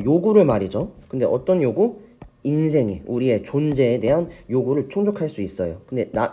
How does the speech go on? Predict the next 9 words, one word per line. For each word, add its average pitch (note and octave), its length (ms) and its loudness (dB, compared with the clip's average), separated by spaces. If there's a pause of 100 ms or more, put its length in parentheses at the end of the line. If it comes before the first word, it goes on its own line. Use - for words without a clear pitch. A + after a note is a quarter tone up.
only E3 500 0
but G#2 360 -2
also E3 520 4
나왔네요. G#2+ 640 -2 (500)
As C3+ 280 4
active E3+ 440 -2
agent, G2+ 360 -2
어떤 C3 280 -2
적극적인 C#3 840 -2